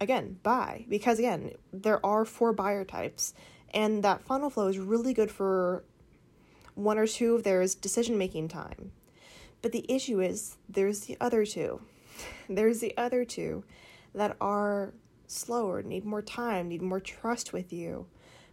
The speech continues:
But they often get overlooked because we're so used to thinking about the first two, which are the ones that are quicker. They can make decisions. They're more impulse buyers. They're more,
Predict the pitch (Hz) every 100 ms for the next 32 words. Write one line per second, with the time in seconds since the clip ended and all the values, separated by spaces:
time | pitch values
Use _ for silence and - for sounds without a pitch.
0 | _ 214 240 - 226 233 - 269 254 -
1 | 202 185 185 185 240 320 190 - - -
2 | - 220 - 196 202 196 - 196 196 196
3 | - - 196 196 190 196 - - 190 190
4 | 185 170 175 - 202 - 247 247 - 185
5 | 185 - 175 170 170 - - - - -
6 | 208 208 208 - 180 185 - 254 - -
7 | 147 175 185 - 214 208 196 190 185 190
8 | - 220 220 185 - 123 71 76 113 -
9 | 185 180 170 170 165 160